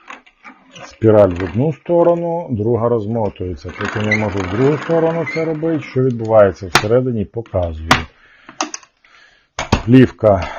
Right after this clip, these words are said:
лежить між одним та другим рулоном, е, тобто к-, катушкою, між двома катушками, які ми крутимо. І за рахунок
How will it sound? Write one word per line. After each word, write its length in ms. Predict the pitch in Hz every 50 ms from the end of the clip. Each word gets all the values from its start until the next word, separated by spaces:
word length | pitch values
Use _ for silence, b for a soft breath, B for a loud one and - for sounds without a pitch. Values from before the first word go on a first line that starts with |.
| B 95
лежить 420 | 98 95 101 95 104 104 85 - - -
між 300 | 101 101 110 110 95 95
одним 360 | 104 95 98 123 135 143 131
та 180 | 131 - 110 95
другим 480 | 87 95 98 113 113 95 101 101 98 90
рулоном, 680 | 98 95 87 85 85 82 80 85 101 117 143 170 170 156 _ _ _ _ _ _ - 139
е, 240 | 120 110 107 101 101 -
тобто 240 | 104 92 - - _ _ - 127 110 110 -
к-, 140 | - 131 120 - _ _
катушкою, 640 | - 120 104 - 98 92 90 - - - 139 147 147
між 180 | 131 110 98
двома 280 | 90 101 110 113 107 98
катушками, 680 | - 101 92 - 139 160 151 - - 170 156 147 127
які 260 | 110 101 - - 131 135
ми 140 | 131 123
крутимо. 560 | - - 123 127 123 107 90 - 95 92 92 90
І 40 |
за 120 | 85 90 98
рахунок 400 | 98 - - 117 110 101 90